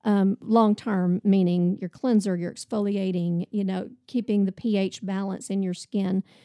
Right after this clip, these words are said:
So getting with someone that you trust that can then after, you know, five, six weeks say, "Okay, let's switch this up a little bit," is, is key. Um, I always say you can't Groupon around your face.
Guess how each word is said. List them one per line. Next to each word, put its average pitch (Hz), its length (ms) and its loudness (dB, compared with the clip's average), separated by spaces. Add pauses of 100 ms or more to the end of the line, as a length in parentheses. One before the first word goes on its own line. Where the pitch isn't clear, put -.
(200)
So 220 640 2
getting 262 360 4
with 254 160 -2
someone 269 840 -6
that 214 220 -6
you 214 160 0
trust 208 640 -4
that - 240 -4
can 196 460 0
then 220 300 0
after, 208 680 -4
you 214 80 -2
know, 196 240 -4 (320)
five, 208 280 -4
six - 360 -12
weeks 220 340 -6
say, 202 320 -4
"Okay, 214 220 -8
let's 226 180 -8
switch 226 240 -10
this 233 180 -10
up 208 200 -12
a - 20 -12
little - 240 -14
bit," - 260 -14 (600)
is, 208 320 0
is 190 300 0
key. - 460 -4 (360)
Um, 196 500 2
I 208 120 2
always 226 200 4
say 247 120 0
you 226 120 2
can't 240 300 0
Groupon 226 400 -2
around 214 380 2
your 190 100 -2
face. 185 640 -6